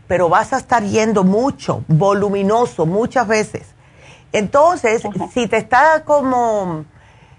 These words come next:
Speaker 1: impidiendo tu vida cotidiana, ¿verdad? Porque no puedes salir o porque tienes que ir a algún
Speaker 2: Sí, sí,
Speaker 1: lado.
Speaker 2: sí.
Speaker 1: Entonces, túmbala
Speaker 2: Ajá.
Speaker 1: una y una, una M, una P M, para bajar. ¿Ves? De todas maneras
Speaker 2: Ok.
Speaker 1: vas a ir, pero no tanto.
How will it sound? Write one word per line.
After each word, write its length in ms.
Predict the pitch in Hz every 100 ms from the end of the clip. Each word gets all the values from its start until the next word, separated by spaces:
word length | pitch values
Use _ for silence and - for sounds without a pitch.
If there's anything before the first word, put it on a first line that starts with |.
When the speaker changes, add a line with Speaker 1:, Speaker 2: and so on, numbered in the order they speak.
| _ -
Speaker 1:
impidiendo 880 | 247 214 240 220 220 226 254 294 302
tu 160 | 277
vida 260 | 247 240 262
cotidiana, 880 | 285 285 247 208 220 208 285 330 330 -
¿verdad? 300 | 220 180 - - -
Porque 240 | 226 208
no 100 | 143
puedes 180 | 147 151
salir 640 | 165 117 262 330 311 302
o 160 | 190 180
porque 380 | 156 165 170 160
tienes 400 | 165 - 208 -
que 100 | 208
ir 80 | 190
a 40 |
algún 180 | 175 208
Speaker 2:
Sí, 20 |
sí, 40 | 311
Speaker 1:
lado. 260 | 311 285
Speaker 2:
sí. 140 | 214 170 - - -
Speaker 1:
Entonces, 520 | 254 277 294 302 - - -
túmbala 440 | 269 277 277 269 247
Speaker 2:
Ajá. 60 |
Speaker 1:
una 320 | 240 269 262
y 120 | 240 254
una, 340 | 247 180 - -
una 320 | 196 247 262
M, 280 | 311 339 403 -
una 300 | 220 220 233
P 220 | 240 269
M, 220 | 285 180 -
para 220 | 190 196
bajar. 560 | 180 175 - 208 135 - _ - - -
¿Ves? 320 | 202 226 294 -
De 200 | 185 208
todas 340 | - 247 269
maneras 380 | 277 269 262 269
Speaker 2:
Ok. 60 | 226
Speaker 1:
vas 180 | 262 262
a 100 | 247
ir, 140 | 262
pero 240 | 285 214
no 220 | 208 208 202
tanto. 520 | 226 226 214 160